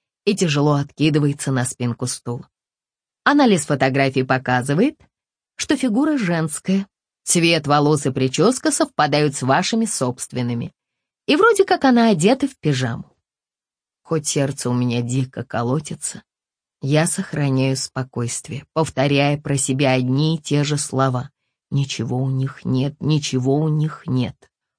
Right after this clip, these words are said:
Пожимаю плечами, слегка покачав головой. И что? От улыбки, расплывающейся по лицу Дэвис,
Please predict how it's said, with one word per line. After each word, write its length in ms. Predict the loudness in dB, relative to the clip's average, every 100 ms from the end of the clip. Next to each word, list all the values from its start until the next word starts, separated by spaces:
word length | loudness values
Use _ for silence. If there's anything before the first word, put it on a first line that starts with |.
| _ _
Пожимаю 500 | 0 2 4 2 0
плечами, 640 | 0 -2 -2 -4 -2 -4 -10 _
слегка 440 | -6 0 0 0 -6
покачав 500 | -4 -6 -4 -6 -4
головой. 480 | -4 -4 -6 -8 -14 _ _ _ _ -8
И 60 |
что? 320 | -8 -6 -10 -12 _ _ _ _ _ _ _ _ _ _ _
От 220 | -2 0
улыбки, 480 | 0 0 -2 -6 -6
расплывающейся 1000 | -4 -2 0 0 2 2 0 -2 -4 -4
по 80 | -2
лицу 340 | -2 -2 -4
Дэвис, 520 | 0 -2 -2 -6 -10